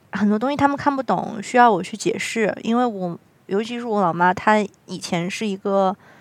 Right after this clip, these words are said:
食品厂的糖果车间的工人，就她对这些东西是感兴趣的，但是她确实就有这个隔阂。可是你，你知道，其实很多博物馆、美术馆、当代，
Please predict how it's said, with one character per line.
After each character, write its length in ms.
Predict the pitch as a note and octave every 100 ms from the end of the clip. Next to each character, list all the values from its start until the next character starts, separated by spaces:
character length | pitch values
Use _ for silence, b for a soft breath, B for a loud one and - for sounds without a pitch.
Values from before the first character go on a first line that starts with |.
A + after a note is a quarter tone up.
| b b
食 180 | - G#3
品 200 | G#3 A3
厂 260 | - F#3+ E3
的 480 | - - - - - - _
糖 180 | - F#3
果 160 | G3+
车 160 | - G#3
间 180 | G#3 A3+
的 100 | F#3+
工 260 | G3 G#3
人， 180 | G3+ F3 A#3+ - _ _ _
就 120 | B3
她 180 | - C#4+
对 100 | C4+
这 120 | A#3+
些 160 | A#3+ B3
东 120 | A#3+
西 140 | A#3
是 100 | A3+
感 180 | A3+ G3
兴 220 | F#3+ B3
趣 160 | A3+ F#3
的， 200 | - -
但 140 | A3 A3
是 60 |
她 140 | G#3 A3+
确 220 | - A3
实 220 | G3+ F#3+
就 260 | F#3 G3+ F3+
有 180 | G3+ F3
这 100 | A3
个 120 | G#3+
隔 220 | - E3
阂。 300 | G3 - - - B -
可 100 | G#3+
是 120 | D#4+
你， 140 | B3+
你 180 | F#3 F#3
知 100 | A3
道， 100 | C#4+
其 160 | C4+ A#3+
实 80 |
很 200 | - F#3+
多 120 | F#3 G3+
博 180 | F#3+
物 60 | A3+
馆、 240 | A3+ F#3
美 120 | F3+ F#3
术 140 | A#3+
馆、 220 | G#3+ F3
当 180 | G#3+ A#3
代， 180 | A3+